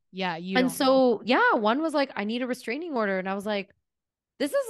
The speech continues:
Speaker 2: like, a whole nother world of firing a patient." And I just,
Speaker 1: Yeah.
Speaker 2: I don't wanna <laughs> fire patients because
Speaker 1: Yeah.
Speaker 2: of that. You don't know how they're gonna retaliate. So get your lawyer
Speaker 1: Mm.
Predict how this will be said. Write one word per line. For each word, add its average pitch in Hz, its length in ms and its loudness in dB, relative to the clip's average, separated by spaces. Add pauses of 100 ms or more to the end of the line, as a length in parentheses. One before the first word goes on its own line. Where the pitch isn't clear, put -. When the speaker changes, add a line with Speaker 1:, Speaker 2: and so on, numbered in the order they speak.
Speaker 2:
like, 349 220 0
a 247 100 0
whole 240 180 0
nother 247 240 -2
world 202 320 -2
of 202 80 -4
firing 202 420 -2
a 170 40 -10
patient." 247 560 -6
And 208 140 -4
I 214 160 -2
just, 247 220 -8
Speaker 1:
Yeah. 180 80 -6
Speaker 2:
I 202 120 -4
don't 190 280 -4
wanna 180 220 -6
<laughs> - 60 -18
fire 247 280 -4
patients - 800 -6 (400)
because 247 300 -2
Speaker 1:
Yeah. - 20 -4
Speaker 2:
of - 140 -6
that. 180 280 2
You 202 100 0
don't 254 200 2
know 214 200 4
how 220 120 -2
they're 202 180 -6
gonna 190 160 -6
retaliate. 165 640 -4
So 190 160 0 (420)
get 240 260 0
your 339 160 0
lawyer 233 720 0
Speaker 1:
Mm. - 80 -20